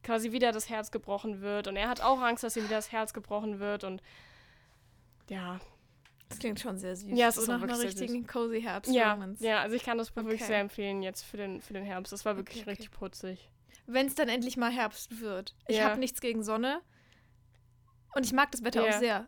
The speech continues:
Speaker 2: Aber ich bin auch bereit halt für Herbst.
Speaker 1: Aber es
Speaker 2: So
Speaker 1: sind auch
Speaker 2: für
Speaker 1: noch
Speaker 2: richtigen
Speaker 1: überhaupt
Speaker 2: Herbst.
Speaker 1: keine Blätter braun oder so.
Speaker 2: Ja, genau. Das fehlt mir auch so ein bisschen.
Speaker 1: Ja.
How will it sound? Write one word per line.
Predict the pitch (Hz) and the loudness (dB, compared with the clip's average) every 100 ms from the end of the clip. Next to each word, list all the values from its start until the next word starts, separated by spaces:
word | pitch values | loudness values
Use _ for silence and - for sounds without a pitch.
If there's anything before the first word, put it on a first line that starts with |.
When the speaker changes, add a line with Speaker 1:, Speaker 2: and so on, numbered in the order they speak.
| - | -6
Speaker 2:
Aber | 233 | -4
ich | 233 | 0
bin | 262 | 2
auch | 220 | 2
bereit | - 220 208 | 0 0 0
halt | 220 202 | -2 -4
für | 233 | -4
Herbst. | 220 - - | -4 -6 -2
Speaker 1:
Aber | 226 | 2
es | 226 | 4
Speaker 2:
So | |
Speaker 1:
sind | 269 | 4
auch | |
Speaker 2:
für | 247 | 4
Speaker 1:
noch | 233 | 4
Speaker 2:
richtigen | 220 | 2
Speaker 1:
überhaupt | 226 220 | 0 0
Speaker 2:
Herbst. | 170 | 0
Speaker 1:
keine | 233 214 | 0 0
Blätter | 208 214 233 | -2 -2 -2
braun | - 185 180 185 190 _ - | -2 -2 -2 -4 -8 _ -6
oder | 202 196 | -4 -4
so. | 190 190 | -4 2
Speaker 2:
Ja, | 226 214 - _ - _ _ _ | 2 2 -6 _ -20 _ _ _
genau. | 285 226 208 - _ _ | -2 -2 -4 -10 _ _
Das | - - | -10 -6
fehlt | 269 254 | -4 -2
mir | 220 | -4
auch | |
so | - | -6
ein | 202 | -8
bisschen. | 208 - | -8 -6
Speaker 1:
Ja. | 220 214 | -4 -4